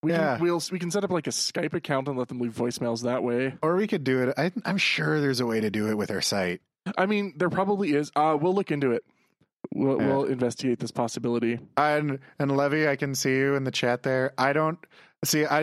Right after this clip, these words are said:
Speaker 2: I just, I don't wanna say names of people, uh, d-, without them here to know
Speaker 1: <laughs>
Speaker 2: that they're okay with that. But yeah, we, we want this magic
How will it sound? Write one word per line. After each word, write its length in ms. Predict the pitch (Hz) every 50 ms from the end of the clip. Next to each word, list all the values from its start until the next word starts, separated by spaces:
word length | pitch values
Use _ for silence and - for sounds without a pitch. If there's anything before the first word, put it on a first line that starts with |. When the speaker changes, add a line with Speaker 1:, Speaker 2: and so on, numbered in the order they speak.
| 160 143 156
Speaker 2:
I 80 | 139 139
just, 200 | 135 131 - 131
I 60 | 127
don't 160 | 131 139 147
wanna 160 | 151 160 160
say 240 | 151 - 156 151 147
names 540 | 143 131 127 127 127 131 131 117 - - - _
of 180 | 135 123 110 -
people, 560 | - - 120 113 - 131 127 131 135 135 135 - _ _ _ _ _ _ _ _
uh, 400 | - 120 117 117 117 113 113 117 - -
d-, 160 | 117 117 135 143
without 400 | 147 127 135 131 135 123 135 -
them 140 | 120 117
here 300 | 104 113 113 113 120 135 135 - - -
to 200 | 147 131 120 117
know 180 | 117 120 123 120
Speaker 1:
<laughs> 0 |
Speaker 2:
that 120 | 139 131
they're 160 | 151 139 131 131 127
okay 200 | - 143 123 131
with 120 | 135 135
that. 300 | - 143 147 156 147 147 - - - - - - _
But 300 | - 151 143 143 143 -
yeah, 320 | 135 143 143 139 127 113 104 - - - - _ _ _ _
we, 280 | - 135 143 151 160 156
we 320 | 156 - - 139 143 127
want 320 | 117 127 135 160 175 175 - 135 123
this 260 | 139 131 127 - - -
magic 800 | - 127 127 127 131 143 135 139 139 131 131 - - - -